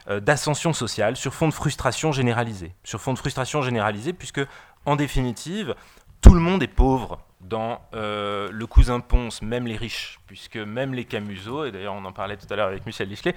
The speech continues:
même les Camusot ne peuvent pas être tout à fait tenus pour un pôle de la richesse ou du grand capital, puisque eux-mêmes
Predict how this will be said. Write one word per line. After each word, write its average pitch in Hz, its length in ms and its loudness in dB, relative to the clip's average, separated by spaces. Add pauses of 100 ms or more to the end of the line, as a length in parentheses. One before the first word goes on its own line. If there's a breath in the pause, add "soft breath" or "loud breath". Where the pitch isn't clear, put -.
(360 loud breath)
même 156 240 4
les 139 100 2
Camusot 123 560 2 (840 loud breath)
ne 120 100 -2
peuvent - 160 12
pas - 120 12
être - 120 -6
tout - 180 12
à 113 60 0
fait 113 100 4
tenus 127 240 4
pour 107 160 -2
un 101 80 2
pôle 185 440 4
de 113 80 0
la 107 160 2
richesse 123 500 2
ou 113 60 6
du 101 100 -6
grand 110 180 -2
capital, 120 400 0
puisque - 280 -8
eux-mêmes 139 340 4